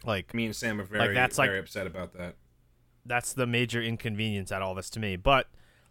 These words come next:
Speaker 1: after today's, uh, you know, recent events with, um, the news that the New York City governor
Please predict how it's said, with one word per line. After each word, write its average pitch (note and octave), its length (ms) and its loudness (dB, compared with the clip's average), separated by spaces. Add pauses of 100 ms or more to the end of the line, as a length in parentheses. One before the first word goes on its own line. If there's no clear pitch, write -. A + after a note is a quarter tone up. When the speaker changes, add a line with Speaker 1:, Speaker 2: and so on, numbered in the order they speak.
(160)
Speaker 1:
after G#2+ 600 -2
today's, C#3+ 540 2
uh, G2 420 0 (440)
you A2 100 -8
know, F#2+ 100 -6
recent G2+ 400 -6
events G2+ 380 -4
with, - 320 -8
um, F2+ 460 -6
the G#2 80 -8
news G2+ 500 -6 (120)
that F#2+ 320 -6
the G2 180 -6
New F#2+ 100 -8
York F#2+ 140 -8
City F#2 420 -8
governor F#2+ 540 -6